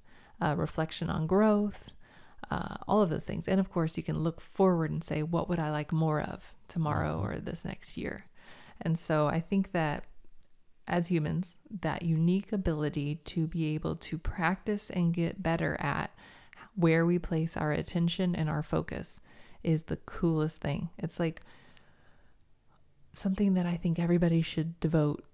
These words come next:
Speaker 1: twenty minutes to a day. And I use that
Speaker 2: Mm-hmm.
Speaker 1: word should. I don't even love the word should. Here lately, if I'm following on someone on social media and they say, "You should blank,"
Speaker 2: Mm-hmm.
Speaker 1: you know me, Tim.
Speaker 2: Okay.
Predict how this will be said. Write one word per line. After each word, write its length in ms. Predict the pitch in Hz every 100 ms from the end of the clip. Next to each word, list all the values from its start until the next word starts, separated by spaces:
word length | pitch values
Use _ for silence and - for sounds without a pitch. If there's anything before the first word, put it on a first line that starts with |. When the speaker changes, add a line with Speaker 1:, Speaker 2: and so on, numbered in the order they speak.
| -
Speaker 1:
twenty 300 | - 156 156
minutes 320 | 147 - -
to 140 | - 147
a 60 |
day. 260 | 143 - 165
And 100 | -
I 40 | 220
use 160 | 262
that 80 | 104
Speaker 2:
Mm-hmm. 80 | 208
Speaker 1:
word 140 | 190
should. 460 | 170 - 170 160 165 - - -
I 100 | 269
don't 160 | 233 175
even 240 | 147 143
love 180 | 156 160
the 100 | 151
word 200 | - -
should. 320 | - - - -
Here 120 | 247
lately, 420 | 202 190 202 202
if 100 | 180
I'm 140 | 170 185
following 320 | 151 170 180
on 140 | 170
someone 240 | 175 175 170
on 120 | 165
social 240 | 170 165
media 260 | 160 165 175
and 100 | 165
they 100 | 160
say, 200 | - -
"You 260 | 170 233
should 480 | 277 - 185 180 185 - - - - -
blank," 300 | - 120 90
Speaker 2:
Mm-hmm. 100 | 90 92 - - - - - -
Speaker 1:
you 120 | 170
know 120 | 160 -
me, 140 | - -
Tim. 260 | - 170 165 - - - - - - - - -
Speaker 2:
Okay. 260 | 131 107